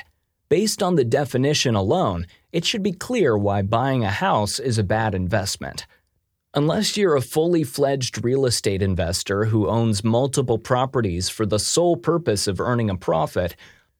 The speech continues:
home ownership shouldn't be considered a viable strategy for investing.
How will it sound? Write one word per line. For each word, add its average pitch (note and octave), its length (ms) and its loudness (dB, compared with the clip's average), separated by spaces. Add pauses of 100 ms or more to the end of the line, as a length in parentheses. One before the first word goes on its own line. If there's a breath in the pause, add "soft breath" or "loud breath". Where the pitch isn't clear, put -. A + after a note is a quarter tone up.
home F#3+ 280 2
ownership F3+ 600 0
shouldn't A3+ 400 0
be G#3 100 0
considered D#3 520 0
a B2+ 60 4
viable A#2+ 540 0
strategy A2 680 -2
for G2+ 180 -2
investing. G2 720 -2